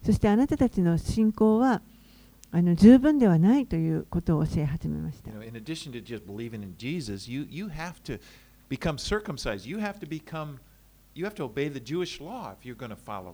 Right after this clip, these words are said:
Speaker 2: Christ.
Speaker 1: キリストを信じるだけじゃなくて、あなたたちは、あの、割礼を受けて、そしてユダヤの律法を守らなければいけないと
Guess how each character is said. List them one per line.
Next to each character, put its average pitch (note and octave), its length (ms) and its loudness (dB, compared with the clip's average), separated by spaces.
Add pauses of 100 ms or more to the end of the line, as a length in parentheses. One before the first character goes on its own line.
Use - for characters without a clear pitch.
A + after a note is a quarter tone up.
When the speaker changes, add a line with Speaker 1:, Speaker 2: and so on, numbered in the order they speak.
Speaker 2:
Christ. - 540 -18 (640)
Speaker 1:
キ B3 100 2
リ B3+ 120 4
ス - 80 0
ト C4+ 100 8
を C4 60 8
信 C#4 200 4
じ D#4 80 6
る C4 120 4
だ G#3+ 120 6
け C#4 120 2
じ B3+ 80 4
ゃ - 20 6
な B3 140 6
く - 120 -14
て、 A#3 300 4 (300)
あ G#3+ 80 6
な B3 120 8
た B3+ 160 2
た G#3 140 4
ち F#3+ 160 -2
は、 A#3+ 260 6 (360)
あ D#3+ 100 2
の、 D#3 300 -4
割 C#4 340 2
礼 D4+ 180 8
を D4+ 100 6
受 A#3+ 180 2
け - 0 -
て、 G#3 420 4
そ A3+ 140 8
し - 80 6
て C#4+ 260 0 (320)
ユ D4+ 100 6
ダ F4 120 6
ヤ D4+ 160 6
の F#3+ 100 8
律 F#3 180 4 (120)
法 A#3+ 240 6
を C4 40 6
守 A3 320 8
ら D#4 80 4
な D#4 140 0
け F#3+ 100 -4
れ D#3+ 120 2
ば D3+ 160 0
い D#3 60 -4
け D#3+ 140 2
な D3 140 0
い D3+ 100 -8
と - 140 -20